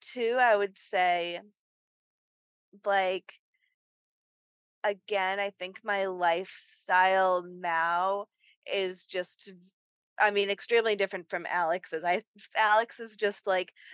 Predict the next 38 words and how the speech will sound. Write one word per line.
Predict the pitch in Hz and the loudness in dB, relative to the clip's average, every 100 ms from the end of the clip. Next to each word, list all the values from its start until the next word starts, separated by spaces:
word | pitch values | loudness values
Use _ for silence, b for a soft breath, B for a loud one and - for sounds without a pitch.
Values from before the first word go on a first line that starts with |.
| B | B
a | 233 240 | 0 0
little | 247 254 262 220 _ | 0 0 0 -4 _
butterfly, | 220 208 220 220 _ 208 220 233 | 4 4 4 0 _ 0 2 0
<laughs> | 214 | -4
like, | 226 220 | -6 -4
and | 247 | -2
this | 311 | -2
is | 294 | -4
just | 294 330 | -10 -4
how | 320 233 | 0 0
I | 220 | 0
picture | 226 190 - 277 | -4 -8 -10 -2
you, | 196 202 | -2 -2
like, | 208 220 | -6 -6
your | - | -8
little | - 302 320 - | -4 -2 -2 0
butterfly | 262 254 262 - 262 247 254 B B _ | 0 0 -4 -2 0 0 -2 B B _
going | 294 302 302 302 | 0 4 4 4
off, | - 254 247 262 | 2 2 2 2
always | 247 254 269 262 - - | 2 2 -4 -8 -16 0
fluttering | 254 277 302 294 | 0 0 -6 -4
around | 277 269 254 262 | -2 0 -2 -4
and, | 262 226 | -10 -10
like, | 208 202 - | -8 -8 -6
socializing | 262 294 311 269 269 269 | -6 -4 2 2 2 -6
with | 262 | -2
all | 254 | -2
the | 269 | 0
other | 262 269 | -4 -4
little | 262 254 | -6 -6
butterflies. | 233 220 233 - 226 226 220 220 254 | 0 0 0 -4 -2 0 0 -4 -6
<laughs> | 427 494 370 - 254 | -12 -10 -10 -8 -2
And | 247 220 220 226 247 - - | 2 2 0 -4 -12 -6 -4
<laughs> | 240 - - _ - _ _ | -4 -8 -14 _ -20 _ _
I, | 226 220 226 240 233 B B 311 _ _ - | 4 6 6 4 0 B B -20 _ _ -4
you | 233 | -2
know, | 220 190 | 2 2
I, | 196 202 185 | 2 2 -4